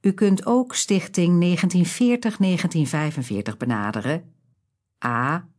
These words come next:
punt Sawier at S T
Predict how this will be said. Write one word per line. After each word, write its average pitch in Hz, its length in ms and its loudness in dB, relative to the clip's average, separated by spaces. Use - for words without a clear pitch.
punt 107 420 -2
Sawier 131 840 -2
at 117 420 -6
S - 240 -6
T - 100 -6